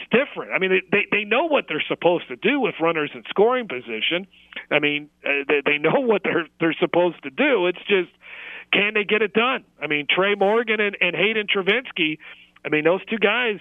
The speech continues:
uh, and, and Gavin Dugas, I mean, they, between the three of 'em, they've le-, they left nine runners on base. And those are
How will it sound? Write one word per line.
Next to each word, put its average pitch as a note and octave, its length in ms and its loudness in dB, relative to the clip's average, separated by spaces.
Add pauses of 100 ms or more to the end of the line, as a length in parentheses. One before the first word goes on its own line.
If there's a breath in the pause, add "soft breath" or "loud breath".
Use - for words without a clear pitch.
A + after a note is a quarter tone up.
(100)
uh, E3+ 60 0
and, E3 500 0
and E3 140 -4
Gavin F#3+ 300 0
Dugas, F#3 500 0
I F#3 60 -8
mean, D#3 120 -4
they, F#3+ 140 0 (220)
between G#3 340 -2
the G3+ 100 2
three B3+ 300 0
of A3+ 100 0
'em, D#3+ 180 -4 (440 loud breath)
they've F3 160 4
le-, F#3+ 160 0 (100)
they G3 140 2
left G3+ 240 -2
nine G3 320 0
runners G#3+ 360 0
on G#3+ 220 0
base. A3 320 0 (340 soft breath)
And F#3+ 140 -2
those B3 180 0
are A#3 120 -2